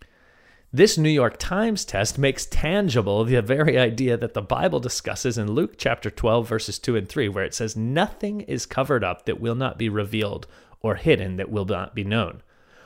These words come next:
Whatever you have said in the dark will be heard in the light, and whatever you have whispered in private rooms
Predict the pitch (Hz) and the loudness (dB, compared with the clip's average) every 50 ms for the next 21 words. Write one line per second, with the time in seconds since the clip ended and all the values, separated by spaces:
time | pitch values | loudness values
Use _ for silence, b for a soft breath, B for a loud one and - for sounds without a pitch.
0 | b b - 110 107 202 110 110 143 127 113 113 117 110 95 - - - - 110 | b b 0 2 4 4 4 4 4 2 4 4 4 4 2 0 -2 -2 0 0
1 | 107 117 120 127 117 104 95 87 - 95 107 143 - - 92 92 104 113 139 165 | 0 0 -2 -2 -2 -4 -4 -2 0 0 0 0 -2 -4 -2 2 4 4 4 4
2 | 160 185 180 151 165 175 175 175 170 170 165 170 175 143 98 98 - - b b | 4 2 0 2 2 2 2 2 0 0 2 2 2 2 2 0 -4 -12 b b
3 | b b b b b b - 101 95 98 90 92 107 135 156 165 160 139 - 120 | b b b b b b -6 -4 -2 0 0 2 4 4 4 4 2 0 -2 2
4 | 113 107 95 87 104 110 - - 117 110 98 92 87 - 107 104 101 92 80 - | 2 2 4 2 2 0 0 -2 -2 -2 0 -2 -2 0 0 2 2 0 -2 -2
5 | 87 101 110 123 151 170 - - - - | -2 0 0 0 0 -2 -4 -8 -10 -12